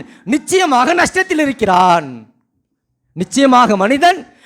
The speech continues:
நிச்சயமான நஷ்டத்தில் இருக்கிறான். அது யாரா இருந்தாலும் சரி, யாரா இருந்தாலும் சரி,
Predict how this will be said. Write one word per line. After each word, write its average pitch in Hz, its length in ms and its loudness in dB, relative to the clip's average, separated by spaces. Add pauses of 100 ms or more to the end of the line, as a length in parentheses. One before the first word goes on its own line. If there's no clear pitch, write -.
நிச்சயமான 359 680 -2
நஷ்டத்தில் 311 480 0
இருக்கிறான். 254 540 2 (160)
அது 165 160 -10
யாரா 214 320 -2
இருந்தாலும் 190 340 -4
சரி, 131 280 -6 (1080)
யாரா 247 400 2
இருந்தாலும் 240 400 -2
சரி, 147 260 -10